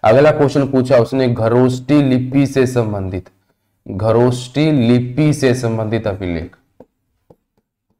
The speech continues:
तो घरोष्टी लिपि से संबंधित जो अभिलेख है मेरे भाई,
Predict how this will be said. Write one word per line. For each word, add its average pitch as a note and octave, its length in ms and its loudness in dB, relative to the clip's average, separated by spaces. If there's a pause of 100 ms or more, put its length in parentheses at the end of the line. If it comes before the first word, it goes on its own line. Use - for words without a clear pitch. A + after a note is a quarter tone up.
(2250)
तो A2+ 120 -2
घरोष्टी B2 680 0
लिपि B2+ 480 0
से B2+ 240 0
संबंधित B2 640 -2
जो A#2 240 0
अभिलेख A2+ 680 0
है A2 120 -4
मेरे G#2+ 220 -4
भाई, G2 360 -4